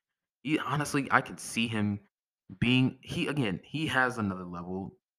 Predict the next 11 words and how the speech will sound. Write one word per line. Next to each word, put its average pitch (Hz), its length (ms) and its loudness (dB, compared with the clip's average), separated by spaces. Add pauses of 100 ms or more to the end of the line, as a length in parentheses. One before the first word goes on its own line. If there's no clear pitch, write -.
(320)
to 110 120 -8
be, 95 280 -6
be 101 120 -8
a 95 40 -8
potential 98 340 -2
role 92 180 -2
player 95 340 0
on 95 80 -4
a 95 100 -4
great 92 340 0
team. 113 320 -6